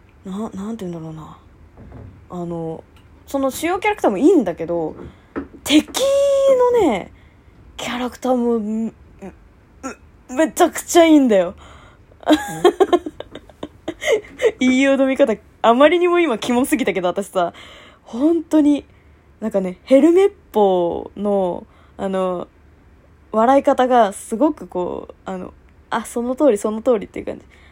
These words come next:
あの、お坊ちゃん系のさ、アメリカのお坊ちゃんがこういう喋り方するのがちょっと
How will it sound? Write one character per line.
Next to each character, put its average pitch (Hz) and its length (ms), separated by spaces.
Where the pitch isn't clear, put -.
あ 196 100
の、 190 260
お 269 140
坊 392 80
ち - 60
ゃ 466 100
ん 453 120
系 453 240
の 427 100
さ、 415 260
ア 294 80
メ 359 60
リ 762 60
カ - 100
の 762 60
お 679 60
坊 - 40
ち - 120
ゃ 320 100
ん 226 600
が 208 200
こ 240 120
う 233 60
い 233 80
う 233 40
喋 233 220
り 233 40
方 226 100
す 233 60
る 233 120
の 208 100
が 185 160
ち 185 40
ょ - 20
っ - 20
と 180 180